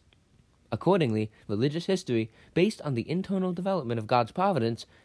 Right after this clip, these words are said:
and economic history, based on the external development of his providence, have taken divergent directions and have progressed at different rates. Therefore,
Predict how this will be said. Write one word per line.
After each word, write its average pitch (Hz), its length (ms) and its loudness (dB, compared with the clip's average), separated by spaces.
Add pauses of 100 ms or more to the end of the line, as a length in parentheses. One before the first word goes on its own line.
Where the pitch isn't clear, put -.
(100)
and 113 160 -4
economic 135 520 -2
history, 98 440 -4 (240)
based 120 220 2
on 107 140 -2
the 104 160 -2
external 123 440 -2
development 101 460 -4
of 92 80 -6
his 95 140 -10
providence, 110 560 -2 (320)
have 135 180 -2
taken 202 320 0
divergent 123 540 0
directions 107 520 -2 (180)
and 139 120 0
have 131 80 0
progressed 165 400 0
at - 160 -4
different 113 320 -4
rates. - 380 -4 (680)
Therefore, 117 520 2